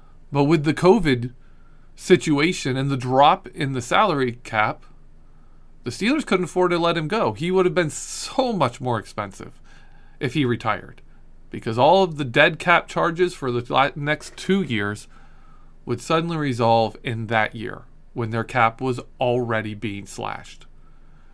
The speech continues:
The Steelers would not have been able to keep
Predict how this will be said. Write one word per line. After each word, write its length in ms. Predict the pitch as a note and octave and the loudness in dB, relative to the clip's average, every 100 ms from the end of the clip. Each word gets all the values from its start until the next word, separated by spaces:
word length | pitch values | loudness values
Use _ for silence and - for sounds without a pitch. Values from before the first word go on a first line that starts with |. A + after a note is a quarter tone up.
| - - - | -20 -20 -14
The 100 | B2+ | -8
Steelers 400 | A#2+ - C#3 A#2+ | -4 2 2 2
would 300 | A2 C3+ D#3+ | 0 0 2
not 220 | D#3 D#3 | 4 2
have 180 | C3+ C3+ | 2 -2
been 160 | B2 A#2 | -2 -2
able 400 | A2 G#2 G2+ G2 - - - - - - - - - - | -4 -6 -10 -10 -18 -20 -20 -20 -20 -20 -20 -20 -20 -18
to 120 | - B2 | -10 -8
keep 380 | - D#3+ C#3 | -2 0 0